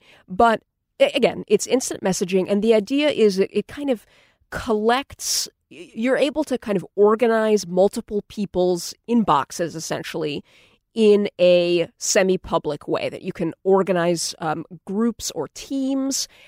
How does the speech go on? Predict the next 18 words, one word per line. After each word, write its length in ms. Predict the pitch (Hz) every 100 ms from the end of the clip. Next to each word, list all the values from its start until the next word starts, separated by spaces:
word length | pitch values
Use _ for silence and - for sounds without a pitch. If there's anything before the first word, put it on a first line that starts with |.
| _
and 200 | 196 190
then 140 | 180 175
everything 440 | 214 233 226 226 202
that's 240 | 185 -
related 480 | 175 170 175 170 160
to, 120 | -
s-, 260 | 165 - -
let's 200 | 180 175
say, 280 | - 180 170
some 260 | - 190 180
marketing 440 | 180 - 160 151
project 500 | - 156 151 175 143
that 100 | -
a 40 | 156
team 340 | - 254 220
is 100 | 185
working 380 | 233 277 202 180
on 180 | 165